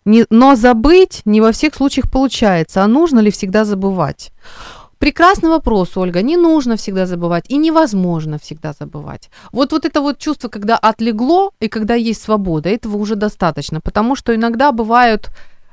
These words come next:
эм, удары такой силы, да, бывают раны такой глубины,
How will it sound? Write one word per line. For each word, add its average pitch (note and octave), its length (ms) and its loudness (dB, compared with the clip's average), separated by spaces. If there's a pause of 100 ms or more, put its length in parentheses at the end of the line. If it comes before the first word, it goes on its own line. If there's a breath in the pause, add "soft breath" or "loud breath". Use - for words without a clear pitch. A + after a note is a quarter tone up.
(120)
эм, F#3+ 560 0 (380)
удары A#3+ 480 4
такой F4 320 -2
силы, D#3+ 480 -4 (480)
да, B3+ 220 2 (380 loud breath)
бывают C#4 460 2
раны A3+ 400 4
такой A3+ 320 0
глубины, G3 720 -2